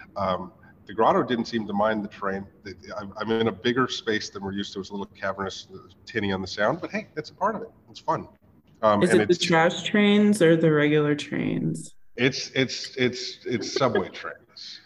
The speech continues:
Speaker 2: Okay,
Speaker 1: It's,
Speaker 2: okay.
Speaker 1: yeah, it's Manhattan Bridge shaking me. As, uh, I'm, I'm literally, you know, the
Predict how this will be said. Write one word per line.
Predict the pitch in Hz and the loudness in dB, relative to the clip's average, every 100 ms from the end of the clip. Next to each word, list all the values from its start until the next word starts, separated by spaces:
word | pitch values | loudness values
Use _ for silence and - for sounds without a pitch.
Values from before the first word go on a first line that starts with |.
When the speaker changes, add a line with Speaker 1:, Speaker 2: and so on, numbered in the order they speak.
| _ _ - | _ _ 4
Speaker 2:
Okay, | 185 175 139 - | 4 6 2 2
Speaker 1:
It's, | - 151 | 2 2
Speaker 2:
okay. | 147 - - - - _ 104 | 2 -2 -6 -12 -20 _ -8
Speaker 1:
yeah, | 95 85 | -6 -8
it's | 95 120 | -6 0
Manhattan | 113 113 120 131 107 | 2 2 -2 -2 -2
Bridge | 110 104 90 90 | -2 -2 -4 -8
shaking | - - - 101 - 87 | -16 -16 -16 -14 -14 -14
me. | 87 - _ _ 92 | -16 -18 _ _ -14
As, | 92 90 | -14 -12
uh, | 95 87 95 | -12 -10 -8
I'm, | 92 101 | -8 -4
I'm | 98 | 0
literally, | 113 117 110 104 101 101 - - _ | 0 2 0 0 -2 -6 -18 -20 _
you | 98 | -4
know, | 92 | -2
the | 95 92 | -2 -8